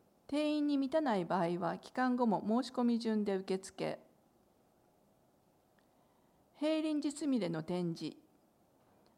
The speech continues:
アイディー、零零九九一二三。紫色の平林寺すみれの花のアップの写真があります。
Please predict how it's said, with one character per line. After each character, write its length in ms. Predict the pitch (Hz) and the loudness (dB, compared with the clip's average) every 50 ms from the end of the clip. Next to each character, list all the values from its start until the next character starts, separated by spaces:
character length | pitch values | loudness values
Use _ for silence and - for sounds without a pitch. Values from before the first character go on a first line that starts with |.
| _ _ - | _ _ 0
ア 140 | 247 254 | 2 2
イ 160 | 262 262 254 247 | 2 2 0 0
デ 100 | 254 233 | -2 -2
ィ 160 | 214 170 - | -2 -2 -2
ー、 40 | - - - - _ _ _ _ _ _ _ _ _ _ - | -6 -10 -20 -20 _ _ _ _ _ _ _ _ _ _ -6
零 320 | - 240 269 285 285 294 285 | -2 0 2 2 2 0 0
零 280 | 285 294 285 240 185 170 | 0 2 2 2 2 2
九 300 | - - 214 202 202 196 | 0 -4 -2 -2 -2 -2
九 440 | - - - 185 165 156 147 - - - - _ _ _ _ _ - | -4 -4 0 0 0 0 0 -4 -10 -18 -20 _ _ _ _ _ -10
一 360 | 196 190 - - 262 254 254 | -10 -8 -6 -2 2 2 4
二 280 | 254 254 254 240 185 | 4 4 4 2 2
三。 440 | 175 170 - 185 175 156 - - - - _ _ _ _ _ _ _ _ _ _ _ _ _ _ _ _ _ _ _ _ _ _ _ _ _ _ _ _ _ _ _ _ _ _ - | 0 -2 -2 -2 -2 -2 -4 -6 -10 -14 _ _ _ _ _ _ _ _ _ _ _ _ _ _ _ _ _ _ _ _ _ _ _ _ _ _ _ _ _ _ _ _ _ _ -4
紫 540 | 220 214 240 277 294 - 302 285 294 - 262 | 0 2 2 2 4 2 0 0 0 -2 -2
色 180 | 254 254 254 240 | 0 2 2 2
の 240 | 233 233 226 233 - | 2 2 0 -2 -4
平 320 | 226 226 262 294 302 294 294 | -4 -2 0 0 0 0 -2
林 180 | 302 285 285 | -2 -2 -2
寺 100 | 277 285 | -2 -4
す 160 | 277 - 311 | -4 -4 0
み 140 | 277 262 240 | 2 2 2
れ 80 | 202 185 | 2 0
の 140 | 180 175 175 | 0 -2 -2
花 260 | 190 196 202 226 226 | -2 0 0 2 2
の 120 | 226 220 | 2 2
ア 160 | - - 294 | 0 -2 -4
ッ 20 | 330 | -4
プ 160 | - - 226 | -2 -4 -2
の 120 | 202 185 | -2 -2
写 140 | 196 - 160 | -2 -4 -6
真 240 | 165 - - 190 180 | -8 -4 -4 -4 -2
が 120 | 175 165 | 0 0
あ 40 | 156 | -2
り 140 | 151 156 156 | -2 -2 -4
ま 160 | 170 - 175 | -4 -4 -6
す。 260 | - - - - - | -6 -10 -14 -18 -20